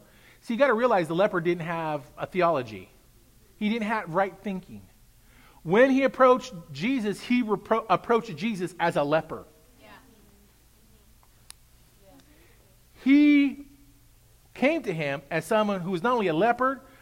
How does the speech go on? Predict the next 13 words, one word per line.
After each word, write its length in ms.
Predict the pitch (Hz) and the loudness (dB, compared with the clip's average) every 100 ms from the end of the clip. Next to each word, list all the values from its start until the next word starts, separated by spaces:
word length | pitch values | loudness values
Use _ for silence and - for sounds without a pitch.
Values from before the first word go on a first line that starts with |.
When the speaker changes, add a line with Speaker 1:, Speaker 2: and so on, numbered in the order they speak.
| - _ | -20 _
Speaker 1:
but 100 | 151 | -8
someone 280 | - 233 220 | 0 0 0
who 120 | 214 | 0
was 200 | 202 170 | 0 0
not 240 | 175 208 175 | 2 0 -2
sure 540 | - 285 262 185 131 - - - | -6 0 2 2 -2 -12 -16 -8
that 80 | 165 | 2
God 280 | 214 233 | 4 4
would 100 | 208 | 2
even 200 | 214 190 | -2 -2
wanna 220 | 190 185 143 | 0 0 -2
touch 360 | - 233 - | 0 0 0
him. 140 | 135 | -12